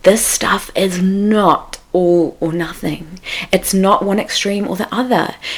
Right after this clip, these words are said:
It's not about having perfect days of perfect eating and perfect exercise and perfect meditation. It's about living your life that is happening right now and being realistic about what works for you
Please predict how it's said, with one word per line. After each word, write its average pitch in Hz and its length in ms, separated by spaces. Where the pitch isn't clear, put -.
It's - 180
not 196 180
about 233 200
having 233 260
perfect - 500
days 143 300
of - 160
perfect - 480
eating 202 380
and 175 180
perfect - 420
exercise 190 580
and 175 200
perfect - 380
meditation. 196 840
It's - 160
about 214 560
living 190 720
your 170 220
life 170 720
that 180 100
is 180 120
happening 170 760
right - 320
now 175 760
and 185 180
being 190 340
realistic 208 880
about 165 540
what 160 260
works 165 340
for - 120
you 160 340